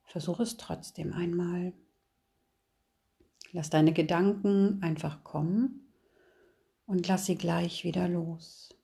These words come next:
Lass deine Gedanken einfach vorbeiziehen. Versuch abzuschalten, versuch loszulassen.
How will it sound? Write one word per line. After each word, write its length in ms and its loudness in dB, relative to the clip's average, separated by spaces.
Lass 200 -6
deine 240 2
Gedanken 960 4
einfach 540 2
vorbeiziehen. 1200 -2
Versuch 320 0
abzuschalten, 1300 -2
versuch 360 0
loszulassen. 1400 -2